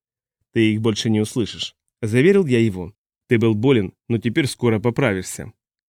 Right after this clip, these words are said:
Я поднял коготь над головой и сосредоточил свои мысли на Мелита и Фойле, а также на Эмилиане, на всех больных лазарета.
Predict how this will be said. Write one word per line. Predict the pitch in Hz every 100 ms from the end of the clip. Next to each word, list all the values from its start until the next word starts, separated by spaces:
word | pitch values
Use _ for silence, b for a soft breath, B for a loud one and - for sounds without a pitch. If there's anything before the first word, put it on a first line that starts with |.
| _ _
Я | 202 240
поднял | 147 123 123
коготь | 117 131 107 127
над | 110
головой | 107 120 131 185 - _ _ -
и | 123
сосредоточил | 143 139 131 131 - -
свои | 135 - 120
мысли | 123 117 123 127
на | 127
Мелита | 123 139 160 120
и | 139
Фойле, | - - 113 98 90 _ _ -
а | 113
также | 175 175 127
на | 123
Эмилиане, | - 151 131 101 95 92 - _ _ -
на | 120
всех | - 190
больных | 135 131 120 113
лазарета. | 120 113 120 92 -